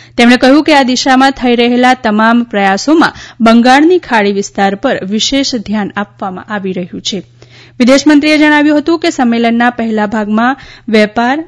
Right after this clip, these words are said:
સ્વાસ્થ્ય અને અવકાશ, ડિજિટલ પબ્લિક ઇન્ફ્રાસ્ટ્રક્ચર અને ક્ષમતા નિર્માણના ક્ષેત્રોમાં પરસ્પર સહયોગ અંગે ચર્ચા કરવામાં આવશે. લોકસભાના સ્પીકર ઓમ બિરલાએ આજે જણાવ્યું હતું કે ભારત સમાવેશી વૃદ્ધિ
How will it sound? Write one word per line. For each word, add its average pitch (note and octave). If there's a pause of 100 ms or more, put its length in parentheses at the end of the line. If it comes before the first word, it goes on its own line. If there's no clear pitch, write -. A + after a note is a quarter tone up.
સ્વાસ્થ્ય A#3
અને G3
અવકાશ, G#3+
ડિજિટલ A3
પબ્લિક G#3+
ઇન્ફ્રાસ્ટ્રક્ચર G#3 (340)
અને A#3+
ક્ષમતા A3
નિર્માણના A3+
ક્ષેત્રોમાં G#3
પરસ્પર A3
સહયોગ G#3
અંગે A3
ચર્ચા G#3
કરવામાં F#3+
આવશે. F#3+ (2000)
લોકસભાના D#4
સ્પીકર D#4
ઓમ B3
બિરલાએ A#3+
આજે B3
જણાવ્યું A3+
હતું D4
કે D4
ભારત A#3+
સમાવેશી A3
વૃદ્ધિ G#3+